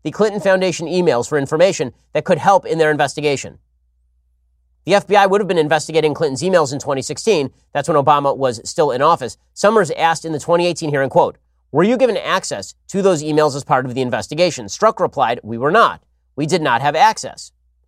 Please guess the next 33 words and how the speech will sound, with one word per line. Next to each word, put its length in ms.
The 100
F 100
B 120
I's 160
investigation 600
into 140
Clinton 260
focused 440
on 100
whether 240
she 100
had 80
mishandled 520
classified 640
information 560
in 140
emails 360
sent 280
or 140
received 460
through 280
her 100
private 320
server. 400
Strzok 340
said 160
that 100
according 340
to 80
the 80
D 180
O 120
J, 320